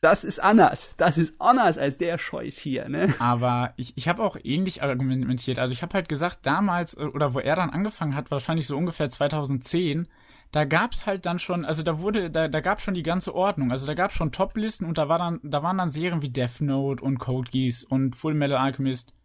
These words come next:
Speaker 2: Die Brotherhood kam, glaub ich, später, aber solche Serien waren dann schon ganz oben. Und
Speaker 1: Ja,
Speaker 2: er
Speaker 1: eben.
Speaker 2: wird, er wird dann wa-, wahrscheinlich auch einfach auf so eine Topliste gegangen sein und sich die Serien angesehen haben.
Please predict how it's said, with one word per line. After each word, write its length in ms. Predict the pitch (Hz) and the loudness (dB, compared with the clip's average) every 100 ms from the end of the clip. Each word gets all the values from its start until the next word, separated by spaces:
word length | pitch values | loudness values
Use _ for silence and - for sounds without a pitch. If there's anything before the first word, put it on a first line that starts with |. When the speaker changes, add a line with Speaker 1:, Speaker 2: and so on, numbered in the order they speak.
| _ - | _ -4
Speaker 2:
Die 120 | 123 | -2
Brotherhood 480 | 131 151 170 180 - | 2 0 0 -6 -4
kam, 160 | 151 | -4
glaub 160 | 135 135 | -2 -4
ich, 80 | 123 | -4
später, 380 | 147 151 175 | -6 -2 -2
aber 280 | 127 135 131 - - - | 0 2 0 -4 -20 -18
solche 260 | - 180 180 | -2 0 2
Serien 300 | 170 180 156 | 0 2 2
waren 220 | 147 175 | 2 2
dann 100 | 180 | -2
schon 220 | - 170 | -2 -4
ganz 200 | 165 165 | -2 -4
oben. 460 | - 240 147 113 - _ - - | -4 -4 -2 -2 -6 _ -20 2
Und 80 | 190 | 6
Speaker 1:
Ja, 120 | 143 | 6
Speaker 2:
er 120 | 147 | 4
Speaker 1:
eben. 80 | 170 | 2
Speaker 2:
wird, 180 | 170 - - - | -2 -6 -20 -4
er 180 | 139 160 | 0 0
wird 160 | 185 | 0
dann 160 | 170 165 | -2 0
wa-, 160 | 156 143 | 0 0
wahrscheinlich 460 | 147 156 147 - | -4 -4 -6 -2
auch 220 | 143 220 | -2 -2
einfach 280 | - 180 - | -4 -6 -4
auf 120 | 156 | -6
so 100 | - | -2
eine 100 | 151 | -4
Topliste 520 | 127 156 - 180 - 208 | -2 -4 -4 -8 -6 -6
gegangen 360 | 190 196 208 | -2 0 0
sein 200 | 196 220 | 2 0
und 120 | 180 143 | 0 -6
sich 160 | 131 | -8
die 200 | - 151 | -8 -6
Serien 320 | 147 147 165 | -2 -2 -2
angesehen 520 | 175 196 127 127 123 113 | 0 0 0 0 0 -2
haben. 280 | 110 175 | -4 -8